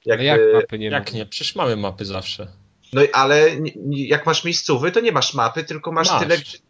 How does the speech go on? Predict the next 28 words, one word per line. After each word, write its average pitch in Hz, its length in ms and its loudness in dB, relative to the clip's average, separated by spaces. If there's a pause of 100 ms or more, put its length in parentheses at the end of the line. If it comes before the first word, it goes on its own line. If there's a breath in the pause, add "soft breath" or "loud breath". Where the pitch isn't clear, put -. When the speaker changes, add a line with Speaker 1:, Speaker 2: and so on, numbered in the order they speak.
(800)
Speaker 1:
jak 135 200 0
włączysz 175 420 -2
mapę, 156 300 0
to, 185 120 -6 (140)
to 170 220 0 (100)
jakby 135 280 -4
Speaker 3:
No. 131 120 -10
Speaker 1:
masz 151 220 -2
miejsce, 156 420 -2
gdzie 151 220 -4
już, 175 220 -2
które 175 240 -4
już 185 140 0
odwiedziłeś, 165 560 -2
masz 110 140 -4
zaznaczone 110 420 -2
Speaker 3:
Nie. 104 60 -4
Speaker 1:
na 101 80 -6
mapie. 107 380 -6
Speaker 2:
Nie, 123 220 0
no 120 100 -2
przecież 139 200 -4
Speaker 3:
Jest - 100 -4
Speaker 2:
masz 117 100 0
Speaker 3:
całe, 202 120 0
Speaker 2:
wszystko. 196 200 -2
Speaker 3:
całe 107 220 2
wszystko. - 500 -6